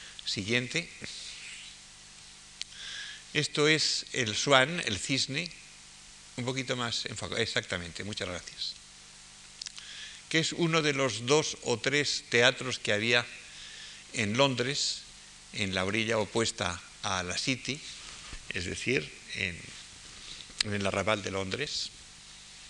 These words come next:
donde todavía existe, eh,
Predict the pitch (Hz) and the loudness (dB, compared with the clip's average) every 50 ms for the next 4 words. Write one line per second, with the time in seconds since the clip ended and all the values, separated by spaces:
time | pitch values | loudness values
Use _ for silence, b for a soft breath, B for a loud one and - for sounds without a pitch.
0 | - - - - - - - B B B B B B B B B B B - 127 | -18 -18 -18 -18 -18 -18 -16 B B B B B B B B B B B 4 6
1 | 117 104 110 104 113 110 107 104 98 98 92 92 90 - - 104 - - - - | 6 6 6 6 6 6 6 6 6 4 2 0 0 0 0 -2 -2 -2 -2 -2
2 | 92 85 82 87 87 85 85 80 - - - - | -2 -2 -4 -6 -8 -8 -8 -8 -8 -8 -8 -10